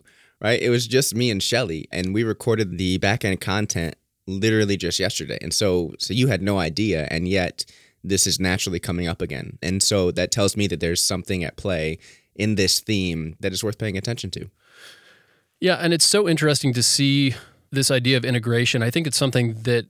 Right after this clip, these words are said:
Speaker 2: has been missing from congregational life, at least in the Christian sphere, because each faith tradition has kinda gone its own route. And I think that's what happens when you don't have opposing voices in the same room, that you tend to move along your stream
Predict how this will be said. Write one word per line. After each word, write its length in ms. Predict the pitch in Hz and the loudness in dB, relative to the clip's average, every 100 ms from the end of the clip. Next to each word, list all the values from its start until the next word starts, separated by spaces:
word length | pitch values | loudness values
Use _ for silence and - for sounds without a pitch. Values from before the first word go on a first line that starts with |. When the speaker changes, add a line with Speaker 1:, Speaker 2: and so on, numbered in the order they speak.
| _ | _
Speaker 2:
has 360 | - - 123 110 | -6 0 0 0
been 400 | 113 117 110 113 | 0 0 2 2
missing 400 | 127 127 127 113 | 4 4 2 2
from 280 | - 117 110 | 0 0 0
congregational 680 | - 120 113 113 113 131 110 | 0 0 0 0 0 0 0
life, 380 | 110 110 110 - | 0 0 -2 -4
at 100 | 127 | -2
least 220 | 143 135 | 0 0
in 80 | 127 | 0
the 60 | 107 | -2
Christian 420 | - 143 - 127 | 0 -2 0 0
sphere, 520 | 110 - 120 110 110 - - - - _ | 0 -2 -2 0 -2 -6 -20 -20 -20 _
because 300 | - 127 131 | -2 2 2
each 180 | 175 165 | 2 0
faith 200 | 151 135 | 2 0
tradition 720 | - 127 131 - 123 120 117 - _ _ _ _ | 0 2 2 4 2 2 0 -4 _ _ _ _
has 160 | - 123 | -2 -2
kinda 200 | - 202 | 0 0
gone 200 | 139 135 | 2 2
its 140 | 120 | 2
own 220 | 131 120 101 | 0 0 0
route. 440 | 104 113 147 - - | 0 0 -2 -6 -4
And 140 | 120 | 0
I 60 | 117 | 2
think 220 | 165 147 | 0 2
that's 200 | 127 - | 0 0
what 120 | 120 | -4
happens 500 | - 131 - 123 110 | 0 0 2 0 0
when 520 | 110 117 117 110 113 - _ - | -2 0 0 0 -2 -6 _ -8
you 160 | 120 123 | -2 2
don't 260 | 131 135 | 2 0
have 200 | - 131 | 0 0
opposing 440 | 113 - 123 110 107 | 0 -2 -2 -2 -2
voices 460 | 110 120 - 113 | 0 2 2 0
in 100 | 110 | -2
the 60 | 107 | 0
same 360 | - 117 104 104 | 0 0 -2 0
room, 440 | 123 123 110 104 | 2 2 2 -2
that 120 | 104 | -6
you 120 | 110 | -6
tend 300 | 107 - 123 113 | -6 -2 0 0
to 100 | 110 | 0
move 520 | 110 120 135 139 135 | 0 2 4 2 0
along 340 | 127 117 120 110 | -2 0 0 0
your 160 | 110 | -2
stream 800 | 104 - - 127 120 117 107 110 | -2 -4 -2 0 2 2 0 -4